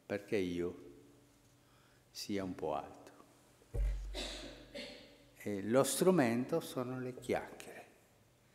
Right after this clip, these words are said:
Cerca sempre e ve-, vedrai che dietro una chiacchiera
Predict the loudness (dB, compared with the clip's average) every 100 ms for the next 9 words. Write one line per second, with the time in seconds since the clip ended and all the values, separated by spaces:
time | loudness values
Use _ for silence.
0 | _ -20 -20 -20 -20 -20 -20 -20 -10 6
1 | 8 8 6 4 6 8 8 6 2 0
2 | -4 -4 -10 -20 -20 -20 -20 -20 -20 _
3 | _ _ _ _ _ _ _ _ _ -20
4 | -14 -6 0 2 0 -4 -12 -18 -20 -20
5 | -20 -20 -4 -2 2 6 8 8 6 4
6 | 0 -8 -2 2 2 0 -10 -14 -16 -18
7 | -18 -18 -20 -20 -12 -2 8 10 10 6
8 | -4 -4 -4 -4 -8 -18 -20 -20 -8 -4
9 | -2 -4 -4 0 0 0 -4 -4 -2 -4
10 | -10